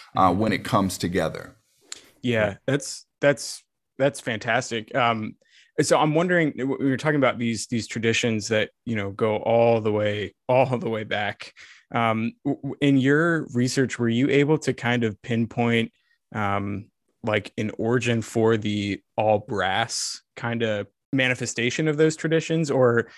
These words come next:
Speaker 2: you know, a set of circumstances where that, 'cause I'm just wondering where the
Speaker 1: Mm-hmm.
Speaker 2: nuts and bolts, the all brass instrumentation of this kind of tradition
Speaker 1: Sure.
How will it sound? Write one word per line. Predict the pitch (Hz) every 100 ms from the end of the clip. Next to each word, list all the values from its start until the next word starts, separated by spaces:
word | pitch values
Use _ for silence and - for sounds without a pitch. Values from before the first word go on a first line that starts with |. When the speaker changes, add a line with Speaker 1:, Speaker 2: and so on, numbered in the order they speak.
| - _ - _ -
Speaker 2:
you | 127 117
know, | 110
a | 107
set | - 123
of | 117
circumstances | - 127 120 123 139 135 131 120
where | 120
that, | 113 120
'cause | 135
I'm | 151
just | 143 143
wondering | 156 151 143
where | 117 120 120
the | 113 107 107 _ _ _ -
Speaker 1:
Mm-hmm. | 95
Speaker 2:
nuts | 139 131 127
and | 110
bolts, | 123 113 -
the | 120
all | 123
brass | 117 123 117 107
instrumentation | 120 113 120 110 101 104 104 107 92
of | 92 101
this | 101
kind | - 107 95
of | -
tradition | 101 101 98 107
Speaker 1:
Sure. | 90